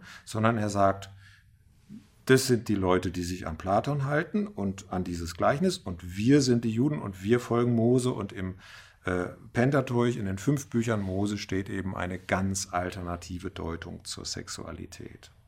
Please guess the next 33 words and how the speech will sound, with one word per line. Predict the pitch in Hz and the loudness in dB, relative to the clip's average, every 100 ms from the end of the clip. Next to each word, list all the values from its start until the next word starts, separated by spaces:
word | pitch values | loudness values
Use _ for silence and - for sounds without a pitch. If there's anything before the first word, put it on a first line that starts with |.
| _ _ _ - - - - - - - - - - | _ _ _ -20 -20 -20 -20 -20 -20 -20 -20 -8 4
Wenn | 127 160 | 6 8
wir | 135 | 8
dann | 120 | 8
ins | 117 113 | 8 4
Neue | 117 110 104 | 4 4 4
Testament | 98 - 92 107 190 202 | -2 -4 0 2 4 2
hineinschauen, | 185 165 170 170 147 151 | 2 0 0 -2 -2 0
merken | 131 123 123 123 | 2 2 0 -2
wir, | 120 | -2
da | 120 | -2
ist | 117 - | -6 -6
noch | 104 104 | -6 -8
ein | 95 | -4
zweites | - 95 107 147 156 - - - - - - | -2 2 0 0 -4 -6 -10 -20 -20 -20 -16
kleines | - 123 92 110 147 147 - - - - | -10 -4 0 2 2 2 0 -4 -20 -10
Indiz, | 98 92 151 226 - 131 | -8 -2 0 0 0 -2
was | 117 | -4
hier | - 117 104 | -2 -4 -4
relevant | 92 87 92 151 233 | -6 -2 -2 -2 -2
ist. | 185 | -4
Und | - 101 | -4 0
zwar | - 95 98 131 - | 0 0 0 0 -2
in | 98 | -2
Matthäus | 95 92 110 107 104 90 | 0 -2 -4 -2 -2 0
neunzehn, | 90 107 - 98 | 2 2 0 -4
Vers | - 87 85 | -6 -6 -4
zwölf | - 127 190 - | -2 0 0 -4
gibt | - - | -6 -6
es | 104 - | -8 -6
ein | 87 90 - - | -6 -8 -10 -14
Jesuslogion, | - 117 143 175 - 139 156 170 170 165 | 2 4 4 0 -2 -2 -2 -2 -4 -4
ein | 85 80 | -8 -6
Jesuswort. | 95 139 170 - 101 113 180 - | -4 -2 -4 -4 -2 -2 -4 -6